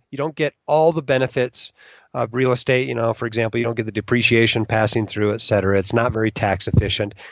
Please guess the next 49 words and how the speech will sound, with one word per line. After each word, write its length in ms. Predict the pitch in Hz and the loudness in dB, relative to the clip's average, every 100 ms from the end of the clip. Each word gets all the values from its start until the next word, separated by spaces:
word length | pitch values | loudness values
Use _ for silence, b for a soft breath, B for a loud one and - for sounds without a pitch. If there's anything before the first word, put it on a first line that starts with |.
| B | B
It 100 | 117 | -2
tends 240 | 135 135 | 0 0
to 80 | 117 | -2
go 100 | 117 | 0
up 140 | 117 | 0
and 80 | 117 | 0
down 120 | 113 | 0
with 100 | 113 | 0
the 60 | 101 | -4
market 360 | 104 117 110 98 | -2 -2 -2 -2
a 40 | |
lot 240 | 98 107 | 0 -2
more 340 | 113 127 117 104 | 0 2 4 2
than 160 | 101 | 0
individually 500 | 104 107 104 101 95 | -4 -4 -4 -6 -4
held 260 | 98 139 120 | 0 2 2
real 180 | 101 87 | -4 -6
estate, 460 | 90 - 90 - B B B B | -8 -6 -6 -8 B B B B
um, 320 | - 117 107 104 | -2 2 0 0
but 140 | 123 | 0
it's 140 | 117 | 0
very 340 | 127 147 135 113 | 0 4 4 2
hassle 420 | 107 131 113 101 | 0 -2 -2 -10
free. 380 | - 117 90 - | -10 -10 -10 -12
So 140 | - 117 | -12 -10
if 100 | - | -6
you 60 | |
put 160 | - 202 | -4 2
that 160 | 190 | 2
on 140 | 170 135 | 2 2
one 160 | 185 | 0
side 160 | - 147 | 0 -4
of 80 | 120 | -4
the 40 | |
spectrum 480 | 107 110 101 107 120 b b b - | -10 -10 -8 -10 -12 b b b -6
and 100 | 127 | -4
you 60 | |
put 120 | 160 | -2
these 160 | 143 135 | -4 -4
single 280 | - 185 160 | -2 0 2
family 260 | 165 147 | 0 0
homes 280 | 131 160 165 | 0 0 0
on 80 | 127 | 0
the 80 | 131 | 2
other 160 | 185 160 | 2 0
side 160 | 123 | -2
of 80 | 104 | -4
the 80 | 92 | -6
spectrum, 420 | - 95 - 120 | -10 -10 -8 -10